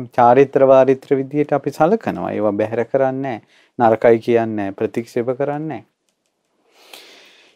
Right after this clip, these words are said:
ඒ වගේම කෙනෙක් පාට ඇඳුමින් උපෝසත අටසිල් සමාදන් වුණා කියලා ඒක බුද්ධ දේශනාවට විරුද්ධ නෑ.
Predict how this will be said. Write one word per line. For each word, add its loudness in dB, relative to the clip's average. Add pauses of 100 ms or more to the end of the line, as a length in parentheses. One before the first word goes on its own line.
ඒ 6
වගේම 6
කෙනෙක් 0 (480)
පාට 4
ඇඳුමින් 4
උපෝසත 4
අටසිල් 2
සමාදන් 2
වුණා 2
කියලා 2
ඒක -2
බුද්ධ -2
දේශනාවට 0
විරුද්ධ 2
නෑ. -6